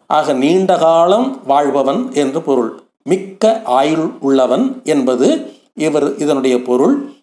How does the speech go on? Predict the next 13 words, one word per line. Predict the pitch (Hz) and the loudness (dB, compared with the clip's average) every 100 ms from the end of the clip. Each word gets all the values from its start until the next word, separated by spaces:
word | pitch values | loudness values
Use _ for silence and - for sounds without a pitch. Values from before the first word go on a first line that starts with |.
| _ _ _ _ _ _ - | _ _ _ _ _ _ -4
அடுத்து, | 165 190 - 180 123 160 - - _ _ | -2 -2 0 2 2 2 -4 -14 _ _
இறகில் | - 165 208 202 214 240 247 - | -2 2 2 2 2 2 -2 -6
உயிர் | 147 185 226 - | -2 0 -2 -2
உடையவன் | 139 160 160 151 139 | -2 0 2 2 2
என்றும் | 120 117 135 123 - _ _ _ - - | 0 -2 -2 -2 -8 _ _ _ -6 0
சடையை | 160 190 202 208 - | 2 2 2 2 -2
உடையவன் | 143 147 151 143 131 | -2 0 0 0 0
என்றும் | 123 123 190 294 - - - 190 | 0 0 0 0 -6 -16 -4 0
சொல்லக்கூடியவர்களும் | 196 208 165 156 151 135 131 202 269 - | 2 0 0 0 0 0 0 0 -2 -2
இருக்கிறார்கள் | 160 165 - 139 131 127 135 135 - | 0 0 0 2 2 2 0 0 -4
என்று | 156 190 139 | -2 -2 -2
சொல்லுகிறார். | 147 127 123 101 - _ _ _ _ _ _ | 0 0 -2 -6 -10 _ _ _ _ _ _
இவன் | 170 202 147 135 247 254 | 0 2 2 -2 -4 -6